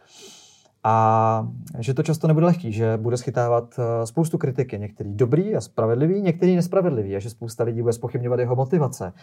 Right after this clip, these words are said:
a, mm, budou, prostě bu-, je to trošku nevděčná, ne-, vždycky, jak-, jakákoliv snaha něco posunout a zlepšit je, je,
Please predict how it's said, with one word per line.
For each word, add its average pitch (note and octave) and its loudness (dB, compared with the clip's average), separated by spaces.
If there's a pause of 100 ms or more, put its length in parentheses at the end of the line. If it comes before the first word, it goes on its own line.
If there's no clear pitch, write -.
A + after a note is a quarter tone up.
(480)
a, G2+ 0
mm, G2+ -8
budou, A2+ 0 (160)
prostě D#3+ 2
bu-, D3+ 0
je D#3+ 4
to F#3+ 6
trošku E3 2
nevděčná, A#2 -2
ne-, C3+ 0
vždycky, D3+ 2
jak-, G#2 -2
jakákoliv C#3 2
snaha C3+ -2
něco C3+ -4
posunout C3+ -8
a B2+ -4
zlepšit A#2 -4
je, A2 -4
je, G#2+ -10